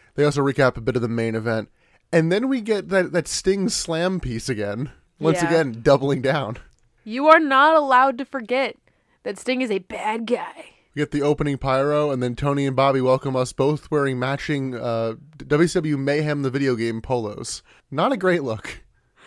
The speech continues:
Speaker 2: Do you think we should find a way to play W C W Mayhem?
Speaker 1: I was thinking about that. I,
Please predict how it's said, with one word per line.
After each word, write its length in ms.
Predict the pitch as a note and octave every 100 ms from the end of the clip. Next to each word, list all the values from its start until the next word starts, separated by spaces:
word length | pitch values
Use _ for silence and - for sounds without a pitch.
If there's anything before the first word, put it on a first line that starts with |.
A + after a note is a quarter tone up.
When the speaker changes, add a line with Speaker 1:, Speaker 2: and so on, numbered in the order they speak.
| - D4+ -
Speaker 2:
Do 60 | -
you 80 | A#3
think 100 | A#3
we 80 |
should 200 | C4 D#4+
find 240 | - G3+ G3+
a 60 |
way 140 | F#3+ F#3+
to 80 | F#3+
play 260 | - F#3
W 220 | F3+ F#3
C 160 | G3+ G#3
W 220 | F#3+ F#3+
Mayhem? 440 | F#3+ F#3+ G3 G#3+ A3
Speaker 1:
I 80 | C4+
was 140 | F4+
thinking 260 | - A#3+ F#3+
about 200 | C#3+ B2+
that. 240 | B2+ A#2+ -
I, 300 | D3 E3+